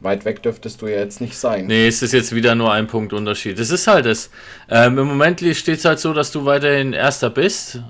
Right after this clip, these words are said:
Speaker 2: Äh, ich
Speaker 1: Aha.
Speaker 2: glaub, hundert, hundertsiebenunddreißig hast du aktuell.
Speaker 1: Mhm.
Speaker 2: Ich lieg mit einem Punkt dahinter, hundertsechsunddreißig.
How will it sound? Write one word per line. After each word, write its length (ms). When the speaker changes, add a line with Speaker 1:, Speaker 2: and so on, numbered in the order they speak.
Speaker 2:
Äh, 340
ich 40
Speaker 1:
Aha. 60
Speaker 2:
glaub, 200
hundert, 380
hundertsiebenunddreißig 920
hast 200
du 40
aktuell. 480
Speaker 1:
Mhm. 240
Speaker 2:
Ich 240
lieg 180
mit 140
einem 260
Punkt 240
dahinter, 320
hundertsechsunddreißig. 1200